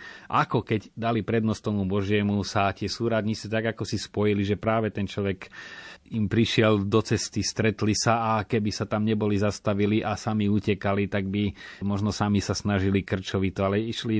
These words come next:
na chvíľku na tú adoráciu do kostola a celé sa to usporiadalo. To sú tisíce príkladov, ktoré to potvrdzujú. To hľadajte najskôr Božie kráľovstvo.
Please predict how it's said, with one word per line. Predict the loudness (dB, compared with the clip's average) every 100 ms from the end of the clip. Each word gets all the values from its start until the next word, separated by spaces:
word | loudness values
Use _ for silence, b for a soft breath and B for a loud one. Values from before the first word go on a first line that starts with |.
| 0
na |
chvíľku | -4 -4 -2 -2
na | -2
tú | -2 -2
adoráciu | -2 -2 -2 -2 -4
do | -6 -6
kostola | -8 -10 -6 -6 -4
a | -6
celé | -4 -2 0 0
sa | -2
to | -2 -6
usporiadalo. | -4 -2 0 2 2 2 2 -2 B B B -8
To |
sú | -4
tisíce | 2 2 2 2
príkladov, | 2 2 2 2 4 6 6 2 B B B -2
ktoré | 2 4 2
to | 0
potvrdzujú. | 2 2 2 2 2 4 4 4
To |
hľadajte | 2 4 4 2 2
najskôr | 2 0 0 0
Božie | 2 2 2
kráľovstvo. | 0 0 0 0 -4 -12